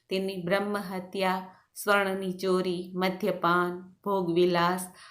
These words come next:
આદિ ભયંકર પાપ નષ્ટ થાય છે. મૃત્યુ બાદ વ્યક્તિને સ્વર્ગલોકની પ્રાપ્તિ થાય છે.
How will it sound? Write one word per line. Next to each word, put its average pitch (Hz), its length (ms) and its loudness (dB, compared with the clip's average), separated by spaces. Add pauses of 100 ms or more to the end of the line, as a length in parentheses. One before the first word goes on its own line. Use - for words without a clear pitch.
(100)
આદિ 233 400 6
ભયંકર 208 640 2 (100)
પાપ 180 460 4
નષ્ટ 180 280 0
થાય 196 360 0
છે. 285 340 -6 (500)
મૃત્યુ 262 420 4
બાદ 233 420 8
વ્યક્તિને 226 680 2
સ્વર્ગલોકની 190 720 2
પ્રાપ્તિ 214 440 2
થાય 226 340 0
છે. 254 340 -6